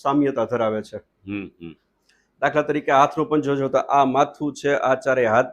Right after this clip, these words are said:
Speaker 1: પગ છે, આપણું પેટ છે, આખી કરોડરજ્જુ છે, આખું શરીર આપણા હાથના પંજામાં જ આવી જાય છે. તો જે કાંઈ પણ સારવાર કરવાની થાય એ હાથના પંજામાં જ કહેવાય, કરવાની થાય.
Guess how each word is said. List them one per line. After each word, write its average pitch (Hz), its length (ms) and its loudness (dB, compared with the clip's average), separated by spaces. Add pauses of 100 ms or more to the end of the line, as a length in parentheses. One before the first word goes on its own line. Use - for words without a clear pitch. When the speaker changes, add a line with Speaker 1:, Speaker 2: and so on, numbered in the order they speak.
Speaker 1:
પગ 139 180 -4
છે, - 140 -8
આપણું 123 360 0
પેટ 139 280 -2
છે, - 180 -10
આખી 123 300 -4
કરોડરજ્જુ 123 540 -4
છે, 113 160 -10 (380)
આખું 196 260 -2
શરીર 190 260 2
આપણા 170 220 4
હાથના 151 240 2
પંજામાં 143 360 0
જ 117 40 0
આવી 117 160 0
જાય 110 140 -6
છે. 104 120 -10
તો 139 200 -8
જે 123 160 -2
કાંઈ 170 180 -2
પણ 175 140 -4
સારવાર 160 400 0
કરવાની 156 360 -4
થાય 160 180 -4
એ 147 140 -4
હાથના 147 420 -2
પંજામાં 147 380 -4
જ - 40 -20
કહેવાય, 120 320 -10
કરવાની 113 340 -6
થાય. 107 260 -14